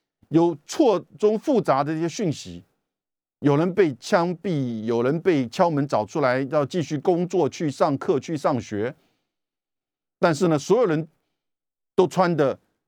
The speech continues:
非常严密的布卡的罩袍，甚至连就是很少数人前两天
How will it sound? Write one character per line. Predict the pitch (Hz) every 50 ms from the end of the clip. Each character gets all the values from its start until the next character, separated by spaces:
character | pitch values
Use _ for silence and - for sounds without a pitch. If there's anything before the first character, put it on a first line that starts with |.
| _ _ _ _
非 | _ 175 175 175
常 | 139 151 135 139
严 | 127 127 123
密 | 139 165 165 147
的 | 123 90 117
布 | - - 110 107
卡 | - 160 143 87 - _ _ _ _ _ _ _ _ _ _ _ _ _ _ _
的 | 120 113
罩 | - 170 135 -
袍， | - - 80 78 90 - _ _ _ _ _ _ _ _ _ _ _ _ _ _ _ _ _ _ _ _ _ _ _ _ -
甚 | - 190 151
至 | 139 165
连 | 165 143 135 131 143 156 160 - _ _ _ _ _ _ _ _ _ _ _ _
就 | - 135
是 | 120 123 143 135 127 123 113 - _ _ _ _ _ _ _ _ _ _
很 | - 151 185 240
少 | 254 - - 131 127 127
数 | - - 214 165
人 | 139 135 143 151 -
前 | - 147 147
两 | 151 143 120
天 | 107 143 139 143 147